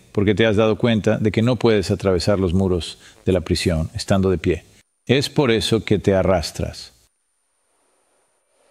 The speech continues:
Así que rendirse es una cierta comprensión. Te das cuenta que en tu forma actual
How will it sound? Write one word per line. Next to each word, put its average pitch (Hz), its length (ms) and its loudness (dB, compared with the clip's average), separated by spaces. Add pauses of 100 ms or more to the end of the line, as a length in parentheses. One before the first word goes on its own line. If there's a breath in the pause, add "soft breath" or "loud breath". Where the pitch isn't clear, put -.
(1000)
Así 127 260 2
que 107 300 -2 (300 loud breath)
rendirse 123 720 2
es 113 160 0
una 110 140 2
cierta 98 320 0
comprensión. 85 560 -2 (400)
Te 104 140 4
das 123 260 2
cuenta 95 760 0 (340 soft breath)
que 104 140 0
en 98 120 2
tu 95 140 0
forma 120 460 2
actual 92 640 2